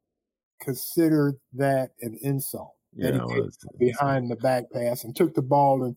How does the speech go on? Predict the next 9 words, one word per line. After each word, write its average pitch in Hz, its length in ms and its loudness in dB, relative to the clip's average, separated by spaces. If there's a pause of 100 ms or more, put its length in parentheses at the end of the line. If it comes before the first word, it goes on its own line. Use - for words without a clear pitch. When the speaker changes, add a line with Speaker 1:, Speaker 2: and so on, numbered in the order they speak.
Speaker 1:
threw 160 380 6
it 135 60 -6 (300)
at 131 180 -6
the 120 80 -10
player, 156 360 0
the 104 80 -12
black 127 380 -4
player. 135 340 -4
Speaker 2:
Yeah. 78 440 2